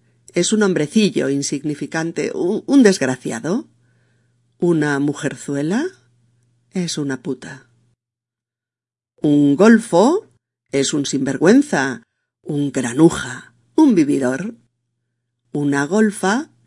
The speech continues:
sí, es verdad. Golfa también significa puta. Oye, estos ejemplos te hacen pensar.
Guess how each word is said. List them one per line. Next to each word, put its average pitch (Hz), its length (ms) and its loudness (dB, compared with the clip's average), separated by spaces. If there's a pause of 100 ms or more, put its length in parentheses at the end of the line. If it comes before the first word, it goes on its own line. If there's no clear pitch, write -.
(160)
sí, 359 760 0
es 285 260 2
verdad. 233 680 4 (440)
Golfa 285 480 6
también 214 480 8
significa 170 640 2
puta. 143 500 -6 (320)
Oye, 143 460 -4 (240)
estos 262 400 4
ejemplos 190 580 2
te 196 120 4
hacen 226 320 4
pensar. 190 680 2